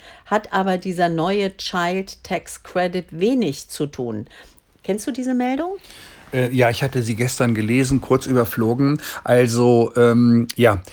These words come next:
Speaker 2: hier werden natürlich Dinge zusammengemischt, das ist völlig unzulässig. Es handelt sich hier nicht um ein bedingungsloses Grundeinkommen, sondern um eine Art, ähm, soziale Unterstützung für Familien.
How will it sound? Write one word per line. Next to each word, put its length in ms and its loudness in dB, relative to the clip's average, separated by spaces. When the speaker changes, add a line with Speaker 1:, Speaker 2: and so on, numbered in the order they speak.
Speaker 2:
hier 180 0
werden 180 4
natürlich 340 0
Dinge 220 2
zusammengemischt, 920 2
das 160 0
ist 140 -4
völlig 340 0
unzulässig. 800 -2
Es 100 -2
handelt 240 2
sich 160 -4
hier 80 -2
nicht 220 -2
um 100 0
ein 140 -2
bedingungsloses 800 0
Grundeinkommen, 880 0
sondern 540 4
um 340 2
eine 460 0
Art, 360 -2
ähm, 440 2
soziale 680 0
Unterstützung 840 0
für 160 -4
Familien. 880 2